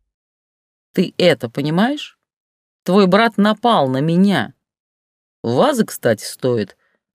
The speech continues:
дай бог памяти, около полумиллиона рублей. А вот та монета оценивается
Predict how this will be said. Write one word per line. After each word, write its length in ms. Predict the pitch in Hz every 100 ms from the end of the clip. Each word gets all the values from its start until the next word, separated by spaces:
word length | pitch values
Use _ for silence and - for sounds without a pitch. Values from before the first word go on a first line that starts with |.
| _ _
дай 220 | - 120 113
бог 220 | 110 -
памяти, 440 | 127 110 104 -
около 500 | 143 151 160 147 139 - _
полумиллиона 760 | 143 147 143 135 143 143 143
рублей. 520 | 135 123 104 117 135 - _ _ _ _ _ _ _ _ _ _ -
А 100 | 165
вот 180 | 180 - -
та 180 | 190
монета 840 | 156 143 147 165 247 294 - 107 117 _ _ _ _ _
оценивается 880 | 120 - 247 247 254 247 - 240